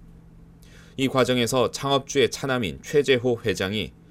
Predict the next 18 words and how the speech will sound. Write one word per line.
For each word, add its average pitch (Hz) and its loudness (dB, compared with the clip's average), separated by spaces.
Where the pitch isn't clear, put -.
천구백구십사 120 -4
년부터 117 -4
기업을 104 -2
이끌기 107 -4
시작했는데요. 85 -8
업계의 123 2
경쟁 120 0
과열이라는 110 2
악재에도 - -2
불구하고 95 -2
무학을 98 -2
지금의 127 2
위치에 107 -2
올려놔 92 -2
경영 120 0
능력을 92 -2
인정받고 107 -6
있습니다. 76 -10